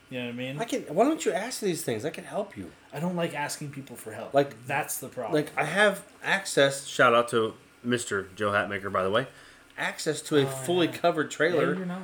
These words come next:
Speaker 1: wrong.
Speaker 2: and he's really good at working on pretty much everything.
Speaker 1: If he wants to look at my bikes, I'm
Speaker 2: I
Speaker 1: gonna
Speaker 2: guarantee he would. We need to
Speaker 1: Because I would like to get 'em done this winter, so that way I'm
Speaker 2: Sure.
Speaker 1: as soon as it turns nice, I'm fu-, I'm going.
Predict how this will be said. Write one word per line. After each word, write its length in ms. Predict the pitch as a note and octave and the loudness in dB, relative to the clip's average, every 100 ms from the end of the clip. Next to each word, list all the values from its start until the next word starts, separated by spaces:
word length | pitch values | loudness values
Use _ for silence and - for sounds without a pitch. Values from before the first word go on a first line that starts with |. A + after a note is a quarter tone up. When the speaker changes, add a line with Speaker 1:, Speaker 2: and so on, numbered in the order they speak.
| E3 | -10
Speaker 1:
wrong. 140 | F3 | -4
Speaker 2:
and 220 | E3+ F3 F3 | 2 2 2
he's 220 | F#3 D#3 | -2 -2
really 260 | C#3+ F3+ | -2 0
good 160 | E3 F3 | 0 0
at 80 | D3+ | 0
working 260 | E3 F#3 | -2 0
on 160 | E3+ D#3+ | 0 0
pretty 200 | D3+ F3+ | 0 -2
much 220 | G#3 G3 | 0 -2
everything. 420 | G3 F#3 F3+ G#2+ E2 - _ - _ _ _ _ - | -4 -4 -4 -6 -6 -16 _ -20 _ _ _ _ -18
Speaker 1:
If 120 | C3+ B2 | -14 -6
he 80 | G3+ | -4
wants 260 | B3+ A#3+ | -4 -6
to 100 | - | -6
look 140 | F3 E3+ | -6 -4
at 40 | |
my 100 | D3+ | -6
bikes, 340 | A#2+ E3+ F3 - | -4 -6 -6 -10
I'm 180 | - F#3+ | -10 0
Speaker 2:
I 100 | A2+ | 2
Speaker 1:
gonna 100 | A#2+ | 4
Speaker 2:
guarantee 420 | C3+ C3+ C3 C3 | 4 4 2 0
he 80 | A#2+ | -2
would. 300 | A2+ G2+ F#2 | 0 0 0
We 60 | A#2 | 0
need 160 | B2 | 2
to 180 | A#2 A2 | 2 2
Speaker 1:
Because 260 | G3+ B3 A3 | 2 4 10
I 100 | A3 F#3+ | 10 10
would 200 | G#3+ G#3 | 8 6
like 200 | G3+ - | 4 2
to 80 | F3+ | 0
get 180 | E3+ | 2
'em 140 | E3+ D#3+ | 2 4
done 420 | D#3+ D#3+ D#3+ D3 - C#3 B2+ | 4 6 2 0 -10 -14 -2
this 320 | D#3+ D3+ - | 0 0 -4
winter, 420 | C3+ C#3+ B2 A2 | -6 -8 -8 -10
so 160 | G#2+ C3+ | -8 -4
that 140 | B2+ | -4
way 240 | B2 B2 A#2+ | -2 -4 -4
I'm 260 | A#2+ B2+ | -6 -6
Speaker 2:
Sure. 340 | C3 E3 D3+ - - | -2 2 2 0 -6
Speaker 1:
as 220 | C3+ C#3 | -6 -2
soon 460 | - - F3+ F#3+ G3+ | -2 0 2 2 2
as 240 | F#3 C#3 | 0 0
it 240 | D#3+ D3+ | 0 -2
turns 760 | - D#3 D3+ D3+ D3 D3 - - - _ - _ | -6 -6 -4 -4 -6 -8 -10 -14 -18 _ -20 _
nice, 560 | C3+ B2 A2 G2+ - - - - | -8 -6 -6 -6 -10 -12 -16 -14
I'm 380 | A#2+ A#2+ A#2 G#2+ | -12 -10 -12 -14
fu-, 360 | - A#2 A2 A#2 | -12 -8 -8 -8
I'm 200 | B2 A#2+ | -12 -10
going. 340 | A2+ A2 F#2 | -8 -8 -8